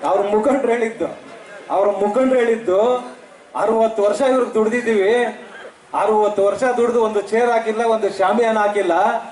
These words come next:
ಆದ್ರೆ ನಿಮಗ್ ಬಂದು ಶಾಮಿಯಾನ ಹಾಕೊಡ್ತಾರಂತ ಇವ್ರು, ನಿಮಗ್ ಬಂದು ಹಾಕೊಡ್ತಾರ?" ಅಂತ, ಅಂತ ಕೇಳ್ತಾರೆ. ಆಮೇಲೆ ಇನ್ನೂ ಒಂದು ಹೇಳಿದ್ರು, "ಕಪ್ಪು ಕಾಣಿಕೆ ತಗೊಳ್ಳುವಂತ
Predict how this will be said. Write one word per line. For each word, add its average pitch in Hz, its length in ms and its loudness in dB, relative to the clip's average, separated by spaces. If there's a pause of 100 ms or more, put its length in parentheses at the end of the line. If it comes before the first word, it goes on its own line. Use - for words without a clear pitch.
(320)
ಆದ್ರೆ 208 360 0
ನಿಮಗ್ 233 360 -2
ಬಂದು 247 240 -2
ಶಾಮಿಯಾನ 220 420 0
ಹಾಕೊಡ್ತಾರಂತ 190 520 0
ಇವ್ರು, 196 500 2 (1800)
ನಿಮಗ್ 247 320 2
ಬಂದು 262 200 0
ಹಾಕೊಡ್ತಾರ?" 233 440 0
ಅಂತ, 233 200 -2
ಅಂತ 240 180 0
ಕೇಳ್ತಾರೆ. 233 640 0 (840)
ಆಮೇಲೆ 247 520 2
ಇನ್ನೂ 254 240 0
ಒಂದು 254 140 2
ಹೇಳಿದ್ರು, 233 520 2 (1160)
"ಕಪ್ಪು 220 320 -4
ಕಾಣಿಕೆ 247 440 0
ತಗೊಳ್ಳುವಂತ 233 480 0